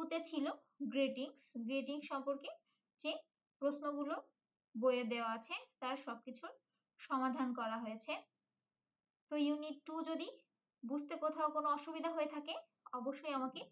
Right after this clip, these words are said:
কমেন্ট করে জানাবে, এবং পরবর্তী ইউনিটগুলোর প্রশ্নের উত্তর সমেত ভিডিও পাওয়ার জন্য চ্যানেলটিকে সাবস্ক্রাইব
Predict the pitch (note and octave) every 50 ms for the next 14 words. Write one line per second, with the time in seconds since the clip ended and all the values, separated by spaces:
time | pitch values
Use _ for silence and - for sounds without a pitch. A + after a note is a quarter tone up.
0 | _ _ _ _ - - B3 A3+ A#3 A#3 A#3+ - - A#3+ A#3+ A3 A#3+ A3+ A3 A3
1 | G#3+ G#3 C4 - - - _ _ _ _ _ _ _ _ - C4 C4 B3 B3+ D4+
2 | D#4+ - _ _ _ _ _ _ _ _ _ _ _ - C4 C4 C4+ C4+ C#4 B3+
3 | D4+ C#4+ D4 - D4+ D4+ D4+ D4 C#4+ - _ _ _ _ _ _ _ _ _ _
4 | _ _ _ _ _ _ _ _ _ _ _ _ _ _ - C4+ C#4 C#4+ D4 D4+
5 | - - - D#4 C#4+ C#4 D#4 - - - _ _ _ _ _ _ _ - C#4+ D4
6 | D4+ - - - E4 D#4+ - - D4 D#4 D#4 - E4+ B3 D#4 - E4+ D#4+ D#4+ F4+
7 | - - _ _ _ _ _ _ _ _ _ _ _ _ _ _ _ _ _ _
8 | _ - B3+ A3+ D4 D4 D#4+ E4+ F4 F4 F4 D4 C#4+ C4 - A#3 C4 B3+ C4 F4
9 | - - - - D4+ D4 C#4 C4+ B3+ C4+ D4 D4 - C#4 C4+ - - - C#4 C4+
10 | C4+